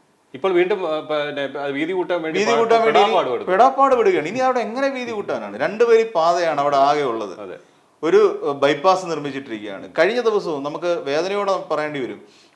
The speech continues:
Speaker 2: മൂന്ന് ജീവനുകൾ അവിടെ ഇല്ലാതെയായി.
Speaker 1: ഉം.
Speaker 2: ഒറ്റ ദിവസം മൂന്ന് ജീവനുകളാണ് ഇല്ലാതായത്.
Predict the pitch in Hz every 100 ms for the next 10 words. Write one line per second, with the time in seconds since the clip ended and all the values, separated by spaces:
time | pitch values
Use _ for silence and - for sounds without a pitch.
0 | 131 143 202 226 151 160 175 175 151 139
1 | 127 117 120 107 98 87 85 85 135 -
2 | - 208 165 165 165 147 147 170 143 139
3 | 147 147 123 113 113 107 107 95 82 101